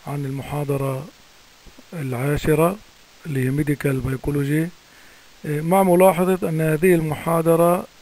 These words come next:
لقسم التمريض فقط، لطلاب،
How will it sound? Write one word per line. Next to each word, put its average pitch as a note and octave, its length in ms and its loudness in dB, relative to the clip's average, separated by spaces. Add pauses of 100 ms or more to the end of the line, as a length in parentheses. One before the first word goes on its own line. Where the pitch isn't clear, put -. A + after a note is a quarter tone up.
(200)
لقسم D#3 880 0
التمريض D3+ 560 -2
فقط، - 380 -8 (220)
لطلاب، D3 1500 2